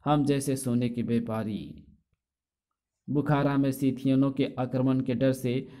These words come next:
मैंने तो अपने बंगले को छावनी ही बना दिया है। आज अगर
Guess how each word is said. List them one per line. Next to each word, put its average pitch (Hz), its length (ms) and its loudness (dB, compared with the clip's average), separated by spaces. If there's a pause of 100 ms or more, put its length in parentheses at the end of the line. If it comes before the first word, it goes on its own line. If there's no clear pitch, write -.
(140)
मैंने 156 300 4
तो 165 120 2
अपने 143 360 -2
बंगले 139 380 4
को 151 140 0
छावनी 131 420 0
ही 123 140 2
बना 110 280 0
दिया 107 280 -4
है। 101 520 -8 (320)
आज 135 300 0
अगर 131 380 0